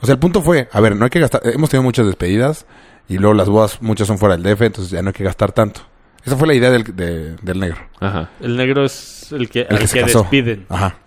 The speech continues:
Speaker 1: el que se va a casar. Y se metió a investigar un all inclusive barato, entonces al final habíamos pagado,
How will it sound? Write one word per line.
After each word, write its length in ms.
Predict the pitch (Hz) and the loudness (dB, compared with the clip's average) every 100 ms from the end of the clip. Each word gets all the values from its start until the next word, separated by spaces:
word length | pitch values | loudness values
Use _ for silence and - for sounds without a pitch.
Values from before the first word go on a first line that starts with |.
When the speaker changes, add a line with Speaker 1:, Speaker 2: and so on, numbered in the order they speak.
| _ - | _ -12
Speaker 1:
el 60 | |
que 60 | 90 | -4
se 60 | 110 | -2
va 40 | |
a 20 | |
casar. 260 | 101 104 - - - - - - _ | 0 -2 -4 -20 -20 -20 -20 -20 _
Y 160 | - 143 | 0 2
se 380 | - 143 131 123 | 4 4 6 4
metió 360 | 127 117 139 | 4 4 4
a 40 | 139 | 4
investigar 540 | 143 139 139 127 123 | 4 2 4 4 4
un 120 | 123 | 4
all 140 | 117 117 | 4 4
inclusive 560 | 117 135 139 123 123 107 | 4 6 6 6 4 4
barato, 460 | 107 117 113 117 | 4 4 2 2
entonces 340 | 104 104 101 87 _ _ _ - - | 0 -2 -8 -10 _ _ _ -20 -12
al 100 | 92 | -6
final 340 | 110 110 135 | -2 0 0
habíamos 300 | 120 113 123 | 2 0 0
pagado, 440 | - 90 101 101 | 0 2 4 2